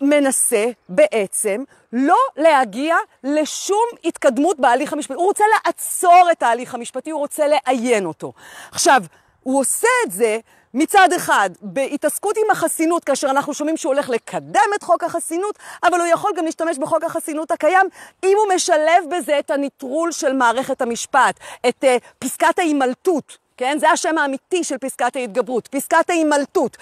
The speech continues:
איך ממלטים? עבריין מהדין. זאת הפסקה.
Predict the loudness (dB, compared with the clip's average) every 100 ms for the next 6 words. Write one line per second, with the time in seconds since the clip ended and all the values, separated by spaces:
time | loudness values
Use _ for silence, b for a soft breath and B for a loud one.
0 | B B 2 2 2 0 0 -2 -6 -2
1 | -2 0 0 2 2 0 -2 -4 -6 -8
2 | b b 2 4 4 0 -4 0 0